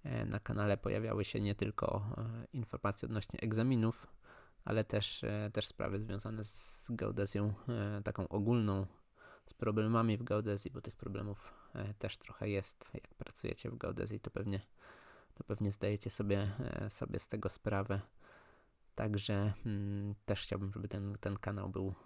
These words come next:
właśnie takim kanałem nie tylko o egzaminach, ale też ogólnie o, e, ogólnie o geodezji. E, macie też właśnie tą stronę na Facebooku, więc tam będzie się można,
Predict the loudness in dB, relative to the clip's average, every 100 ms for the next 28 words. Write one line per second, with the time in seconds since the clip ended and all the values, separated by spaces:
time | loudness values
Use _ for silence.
0 | -10 -6 -6 -6 -6 -6 -6 -8 -8 -12
1 | -14 -8 -2 -2 -2 -4 -10 _ -8 -2
2 | 0 0 -2 -2 -2 0 2 2 0 -2
3 | -8 -20 -20 -20 -20 -20 -20 _ -4 -4
4 | -4 -4 -6 -4 0 0 0 -4 -4 -4
5 | -4 -6 -14 _ _ -20 -20 _ _ -8
6 | -4 0 0 0 0 -4 -4 -4 -2 -2
7 | -2 -4 -10 -12 -20 -20 -20 -20 -20 -20
8 | -20 _ _ -20 -14 -8 -4 -4 -2 -2
9 | -2 -2 0 0 -2 -2 -2 0 0 0
10 | -2 -2 -2 -4 0 2 4 2 2 0
11 | 0 -4 -6 -4 -4 -2 -2 -2 -2 -2
12 | -4 -4 -4 -2 0 0